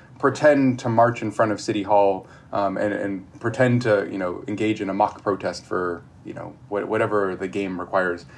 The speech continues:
But once they, once you finish the game, the students have now learned how to protest and how to march in front of City Hall and now how to, and know how to protest, right? There's, there's this, there's probably something around education and transfer, and I'm sure, you know,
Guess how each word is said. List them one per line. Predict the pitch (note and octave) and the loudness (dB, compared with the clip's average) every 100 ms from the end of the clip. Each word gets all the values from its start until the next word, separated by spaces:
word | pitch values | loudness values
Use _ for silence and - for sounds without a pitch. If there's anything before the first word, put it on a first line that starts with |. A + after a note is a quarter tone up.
| - - | -6 2
But | B2 | 4
once | E3 F3+ | 4 6
they, | F3+ | 4
once | D#3+ F#3 | 4 4
you | F3 | 2
finish | F3 C#3 | 2 2
the | C#3+ | 4
game, | D#3+ | 4
the | B2 | 4
students | F3+ D#3 | 0 -2
have | C3 | 0
now | B2+ C#3 C3+ B2 A#2 - - - | 4 6 6 4 0 -8 -8 2
learned | D3 D3+ | 4 6
how | C3+ | 6
to | A#2+ | 4
protest | G#2+ C3+ B2 G#2+ - | 4 2 4 0 0
and | G2+ | 0
how | A2 | 2
to | G#2+ | 4
march | A2 A#2 | 2 0
in | G#2 | -2
front | G#2+ G#2 | -2 -2
of | |
City | - G#2 | -2 -4
Hall | G2+ G#2+ G2+ | 2 4 4
and | G2+ | 2
now | G2+ | 0
how | G2 G2 | 0 -2
to, | G2+ | -2
and | A2 | 0
know | A2 | 0
how | G#2+ | 2
to | G2+ - - - | 2 -2 -12 0
protest, | E3+ - G#2 - | 0 2 -2 -4
right? | A2 | -2
There's, | C#3 D3 C3 - - - - | 4 4 4 -4 -20 -20 -6
there's | - C#3 | 0 0
this, | C3+ A#2+ - - - - - | 0 -4 -14 -20 -20 -20 -10
there's | - | -2
probably | - B3 | 4 4
something | F3+ E3+ D#3 | 6 4 4
around | C#3 A#2+ A2+ - | 4 4 2 0
education | C#3 B2 C#3 B2+ A#2+ | 0 2 0 0 -2
and | G2 | -2
transfer, | C3 C3 A#2+ C3 | 2 2 2 0
and | A2 | 0
I'm | G2+ | -2
sure, | - C#3 B2 A2+ - - - - | 2 4 4 2 -6 -20 -14 -6
you | |
know, | G2 F2+ | -4 -6